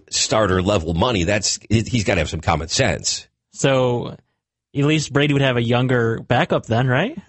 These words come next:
Speaker 1: Isn't that funny? Oh, man.
Speaker 2: Not
Speaker 1: He's
Speaker 2: by many years,
Speaker 1: he's
Speaker 2: but hey.
Speaker 1: so much younger, that guy.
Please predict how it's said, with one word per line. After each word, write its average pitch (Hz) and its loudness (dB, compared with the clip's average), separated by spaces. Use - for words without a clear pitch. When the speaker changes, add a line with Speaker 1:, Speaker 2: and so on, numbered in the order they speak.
Speaker 1:
Isn't - 2
that 494 0
funny? - -2
Oh, - 0
man. 123 2
Speaker 2:
Not 123 4
Speaker 1:
He's 131 0
Speaker 2:
by 131 2
many 127 2
years, 156 0
Speaker 1:
he's - -2
Speaker 2:
but 135 2
hey. - 2
Speaker 1:
so 165 2
much 113 0
younger, 117 2
that 85 0
guy. 78 -4